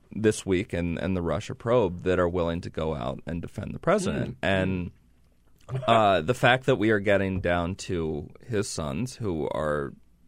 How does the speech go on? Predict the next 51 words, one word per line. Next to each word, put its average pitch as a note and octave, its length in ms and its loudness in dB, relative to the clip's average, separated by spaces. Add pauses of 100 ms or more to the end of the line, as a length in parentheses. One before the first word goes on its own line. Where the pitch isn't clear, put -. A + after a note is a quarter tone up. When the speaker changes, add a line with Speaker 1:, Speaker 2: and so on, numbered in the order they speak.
(440)
Speaker 1:
theoretically F2+ 680 2
divorced D#2+ 400 -4
from F#2 160 -6
the F2+ 80 -6
politics - 560 -8
of D#2+ 80 -10
this, D2 340 -8
Speaker 2:
Right. F2+ 260 -4 (300)
Speaker 1:
is G#2+ 140 2
a G#2+ 60 -2
sign G3 340 2
to G2+ 120 -8
me F#2+ 140 0
that, F#2 320 0 (340)
Speaker 2:
That's - 120 -8
Speaker 1:
you B2+ 60 2
Speaker 2:
a - 20 4
Speaker 1:
know, G#2+ 160 4
Speaker 2:
good C3 100 -10
point. A#2 220 -4
I F2 40 -4
Speaker 1:
that B2+ 60 6
Speaker 2:
hadn't B2 140 4
Speaker 1:
they C3+ 80 6
Speaker 2:
thought C#3+ 60 6
Speaker 1:
don't D#3 260 4
Speaker 2:
about C#3 60 2
that. C3+ 60 4 (200)
Speaker 1:
have, G2+ 300 -8
Speaker 2:
Yeah. D3 200 4
Speaker 1:
you E3+ 140 6
know, A2+ 300 2
what C3+ 460 4
I C3+ 120 8
expect C3 340 2
to A#2+ 60 -10
see G#3+ 160 2
on D#3+ 100 4
the A2+ 60 2
morning F3+ 260 2
shows F2 300 0
is E2+ 100 -6
Republican F#2+ 520 0
senators E2 640 -2 (100)
and E2 220 -2
Republican E2 640 -4
congressmen G2 640 -4
coming F2+ 280 -6
out D#2 220 -6
and D#2 120 -14
saying, D#2+ 460 -4